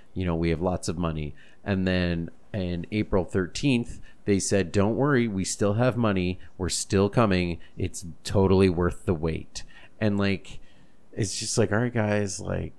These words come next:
you, you're, it's been two years since you said you were gonna deliver, and you're still just saying, 'We still have money. We, s-, we're still gonna do it. We have money. We promise.'" That doesn't seem,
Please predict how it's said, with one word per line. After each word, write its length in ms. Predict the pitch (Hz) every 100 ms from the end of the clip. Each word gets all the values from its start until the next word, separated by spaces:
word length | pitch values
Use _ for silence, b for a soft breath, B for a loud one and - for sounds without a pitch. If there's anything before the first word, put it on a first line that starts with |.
| -
you, 360 | 98 92 95 85
you're, 300 | 92 95 90
it's 240 | - 95 -
been 600 | - 101 101 101 98 90
two 200 | - 123
years 460 | 135 143 101 98 90
since 360 | - 90 -
you 60 | 90
said 260 | - 101
you 80 | 95
were 100 | 90
gonna 200 | 87 92
deliver, 500 | 80 90 110 87 82
and 320 | 85 85 82 82
you're 220 | 80 76
still 400 | - - 92 87
just 260 | 82 85
saying, 260 | - 90 87
'We 120 | 110
still 200 | - 190
have 160 | 190 185
money. 520 | 196 202 170 123 87
We, 160 | 85 139
s-, 160 | -
we're 160 | 147 160
still 280 | - 190 190
gonna 180 | 190 196
do 160 | 196
it. 100 | 190
We 140 | 185 185
have 180 | 185 185
money. 320 | 196 196 165
We 180 | 135 165
promise.'" 880 | - 190 208 196 147 110 - - - b b b b
That 140 | 98 87
doesn't 280 | 87 98
seem, 580 | 82 - 90 87 85 82